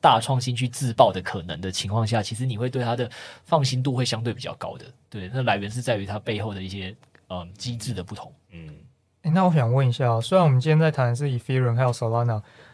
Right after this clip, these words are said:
Speaker 3: 但是这几天其实比特币也有一个升级嘛，Taproot，他说是近几年来最重大的升级。那这个事情对一般投资人或是对开发者来讲会有什么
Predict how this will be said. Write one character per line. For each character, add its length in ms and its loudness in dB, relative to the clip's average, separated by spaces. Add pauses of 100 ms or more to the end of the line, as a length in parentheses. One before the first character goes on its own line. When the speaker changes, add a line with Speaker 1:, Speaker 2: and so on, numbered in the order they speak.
(140)
Speaker 3:
但 180 6
是 400 0
这 180 -2
几 140 0
天 220 2
其 120 -2
实 80 -2
比 140 -4
特 180 -2
币 200 -4
也 60 2
有 140 4
一 40 0
个 280 2
升 320 0
级 220 -6
嘛， 180 -2
Taproot， 480 0 (340)
他 120 -2
说 200 0
是 140 -2
近 180 -2
几 120 -2
年 160 0
来 160 0
最 200 0
重 240 -2
大 140 2
的 80 0
升 220 -2
级。 180 -6
那 160 2
这 180 -6
个 80 0
事 200 -6
情 200 -4
对 220 2
一 80 -4
般 220 2
投 180 -2
资 140 -4
人 120 0
或 120 0
是 100 -6
对 160 0
开 180 -2
发 160 0
者 140 -4
来 100 -2
讲 240 -4
会 120 0
有 100 2
什 160 -4
么 80 -2